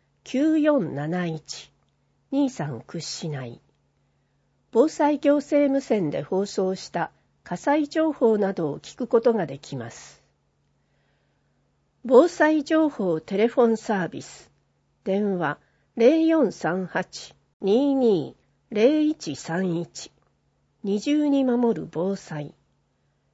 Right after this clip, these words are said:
フリーダイヤル、零一二零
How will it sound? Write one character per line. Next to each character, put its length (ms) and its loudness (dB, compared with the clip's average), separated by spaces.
フ 180 -6
リ 240 2
ー 20 -8
ダ 160 4
イ 140 -2
ヤ 120 -4
ル、 280 -18
零 380 4
一 280 -2
二 400 2
零 380 0